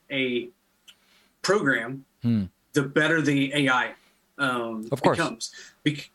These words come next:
Speaker 1: because now it has, just, just like us, it, it, it, we have, you know, as a toddler, we have w-, one way to respond to something.
Speaker 2: Right.
Speaker 1: Uh, we cry.
Speaker 2: Right.
Speaker 1: But as you move beyond that, now you have, okay, I can,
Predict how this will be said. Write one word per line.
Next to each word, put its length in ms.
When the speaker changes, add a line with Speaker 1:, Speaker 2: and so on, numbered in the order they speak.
Speaker 1:
because 340
now 380
it 140
has, 360
just, 280
just 180
like 200
us, 380
it, 260
it, 140
it, 220
we 240
have, 400
you 100
know, 180
as 260
a 140
toddler, 500
we 160
have 300
w-, 240
one 260
way 120
to 100
respond 440
to 40
something. 320
Speaker 2:
Right. 160
Speaker 1:
Uh, 220
we 80
cry. 380
Speaker 2:
Right. 200
Speaker 1:
But 320
as 260
you 80
move 540
beyond 420
that, 320
now 260
you 200
have, 520
okay, 400
I 180
can, 520